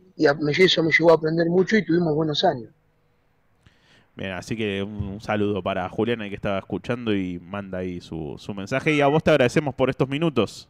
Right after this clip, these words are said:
Speaker 2: y lo mejor para lo que viene.
Speaker 1: Bueno, el agradecido soy yo, que nos tengan en cuenta, eh, más que no somos un club por ahí de la ciudad, sí de la liga,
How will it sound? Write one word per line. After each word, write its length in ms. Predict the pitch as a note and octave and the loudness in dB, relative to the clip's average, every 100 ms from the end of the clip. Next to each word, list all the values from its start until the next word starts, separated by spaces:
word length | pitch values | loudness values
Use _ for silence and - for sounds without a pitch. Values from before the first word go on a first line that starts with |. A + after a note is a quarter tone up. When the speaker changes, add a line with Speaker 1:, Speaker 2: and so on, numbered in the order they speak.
| - | -16
Speaker 2:
y 240 | G2 G2 | -10 -8
lo 140 | G2+ G2+ | -4 -4
mejor 280 | G#2+ C#3 B2 | 0 0 2
para 160 | A2+ | 2
lo 120 | G#2+ G#2+ | 2 2
que 100 | A#2+ | 2
viene. 260 | A#2+ F2 - _ _ _ _ _ _ _ - - - _ - | 2 0 -16 _ _ _ _ _ _ _ -20 -20 -20 _ 4
Speaker 1:
Bueno, 300 | G#3+ G3 F#3 | 8 10 10
el 60 | |
agradecido 520 | F3+ F3+ F#3+ E3+ C#4 A3 | 10 10 8 10 8 8
soy 160 | A3 | 6
yo, 280 | G3+ C4 B3+ | 6 8 8
que 120 | G3 | 6
nos 140 | E3+ - | 0 4
tengan 260 | A3 G3 | 4 6
en 80 | F#3 | 6
cuenta, 580 | F#3 A3+ G#3+ G#3 G#3+ G3 - - | 8 8 8 8 8 4 -4 -8
eh, 400 | C#3+ C#3+ C3+ C3+ | -2 0 0 0
más 160 | D3+ E3 | -2 0
que 140 | F3 | 0
no 120 | D#3 | 0
somos 260 | D3+ E3 D3 | 2 0 0
un 140 | C#3+ | -4
club 240 | C#3 D#3 D3 | -4 -4 -2
por 120 | C#3+ | 0
ahí 140 | C#3+ D3 | 2 2
de 100 | C#3+ | 0
la 120 | B2+ | 0
ciudad, 400 | D#3 F3+ A3+ A#3+ A#3+ _ _ _ | 4 8 8 6 2 _ _ _
sí 340 | - - F3 | -4 0 2
de 120 | F#3 D#3 | 4 6
la 100 | D3 | 6
liga, 480 | G3+ G#3+ G3 A3+ | 6 8 8 6